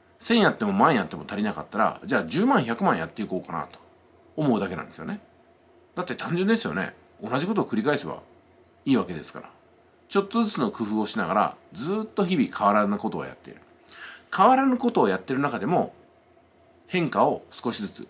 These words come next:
工夫を少しずつ積み重ねていけば、最初の一歩とは全く違った千歩、一万歩が出来上がることに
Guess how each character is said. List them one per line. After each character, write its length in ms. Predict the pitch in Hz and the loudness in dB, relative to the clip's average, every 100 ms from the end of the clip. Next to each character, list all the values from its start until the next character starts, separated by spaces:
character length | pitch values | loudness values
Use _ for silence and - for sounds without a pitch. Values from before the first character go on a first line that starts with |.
| - | -10
工 100 | 139 | -6
夫 200 | 135 165 | 0 0
を 40 | |
少 200 | 156 - | 0 -2
し 60 | 123 | 0
ず 120 | 123 | -2
つ 80 | - | -4
積 100 | - | -4
み 80 | 107 | -2
重 200 | 107 110 | -2 -4
ね 80 | 87 | -6
て 100 | 78 | -6
い 80 | 78 | -4
け 80 | 135 | 2
ば、 240 | 135 - - _ - - _ - | 2 2 -16 _ -20 -20 _ -12
最 220 | - 180 | 0 0
初 120 | 190 | 4
の 280 | 202 160 - - | 4 4 0 -6
一 100 | 175 | -6
歩 200 | - 101 | -4 -6
と 80 | - | 0
は 180 | 104 - 135 - | 0 2 0 0
全 100 | - | 0
く 60 | 185 | 0
違 200 | 185 185 | -2 -2
っ 40 | |
た 160 | - 180 | -2 -4
千 280 | - 160 101 | 2 2 2
歩、 120 | - | 0
一 160 | 98 117 | -4 0
万 180 | 110 104 | 2 2
歩 80 | |
が 120 | 120 160 | 2 0
出 120 | 92 | 0
来 120 | 98 | -4
上 60 | 90 | -4
が 60 | |
る 80 | 85 | -4
こ 80 | - | -6
と 100 | 151 | -6
に 200 | 110 | -6